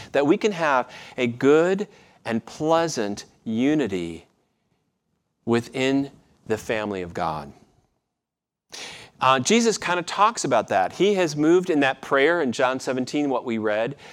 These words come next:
from praying for just his disciples, the twelve, and actually the fifty or hundred or couple hundred that were with him through the end, and for those who had seen him.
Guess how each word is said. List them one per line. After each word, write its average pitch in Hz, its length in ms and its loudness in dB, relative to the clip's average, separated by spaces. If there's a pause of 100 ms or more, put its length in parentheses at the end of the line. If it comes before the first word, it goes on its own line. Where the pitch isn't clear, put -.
(120)
from 127 220 0
praying 170 320 0
for 139 160 2
just 131 380 2
his 151 260 -2
disciples, 127 800 0
the 131 100 -4
twelve, 143 480 6
and 143 160 -2
actually 139 520 -2
the 120 100 -2
fifty 127 580 0
or 113 200 2
hundred 127 560 0
or 110 100 2 (200)
couple 131 340 -2
hundred 104 440 -2 (320)
that 135 180 0
were 131 160 4
with 131 360 4
him 113 240 -2
through 135 400 0
the 123 200 -4
end, 110 420 -8 (1040)
and 131 160 0
for 139 140 4
those 147 340 6
who 143 120 2
had 120 120 2
seen 180 500 0
him. 113 220 -4